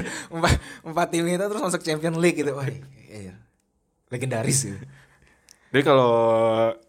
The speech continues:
Speaker 2: lihat dari M U, M U kayaknya sulit sih, Van, nih. Kayak M U bakal ngelawan Everton nih pekan depan.
Speaker 1: Mm-mm.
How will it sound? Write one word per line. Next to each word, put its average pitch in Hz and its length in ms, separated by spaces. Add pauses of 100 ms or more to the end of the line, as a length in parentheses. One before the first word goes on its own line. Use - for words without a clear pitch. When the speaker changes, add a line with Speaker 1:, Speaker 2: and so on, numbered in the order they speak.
(560)
Speaker 2:
lihat 110 240
dari 110 300
M 117 160
U, 123 80
M 117 160
U 131 80
kayaknya 147 240
sulit 107 320
sih, 110 80
Van, 101 160
nih. 101 160 (260)
Kayak 107 220
M 110 80
U 135 160
bakal 113 320
ngelawan 107 400 (400)
Everton 123 480
nih 139 80
pekan 117 320
depan. 127 320
Speaker 1:
Mm-mm. 95 260